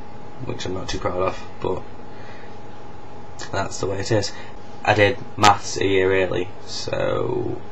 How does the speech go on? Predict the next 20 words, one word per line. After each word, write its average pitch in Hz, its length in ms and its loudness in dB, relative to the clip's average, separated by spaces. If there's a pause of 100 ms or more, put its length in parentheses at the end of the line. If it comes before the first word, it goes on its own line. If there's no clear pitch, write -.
I'm 95 260 -4 (540)
from 101 160 0
a 95 40 2
G - 140 -2
C - 120 -2
S - 140 0
E, 92 80 8
so 92 220 2
I've 92 100 0
taken 95 520 4
A 101 40 -2
S - 500 2 (680)
this 90 260 2
year 92 200 2
as 92 100 2
well. 92 260 2 (460)
Um, 95 560 2 (160)
overall 101 480 4
in 101 260 2
maths - 600 2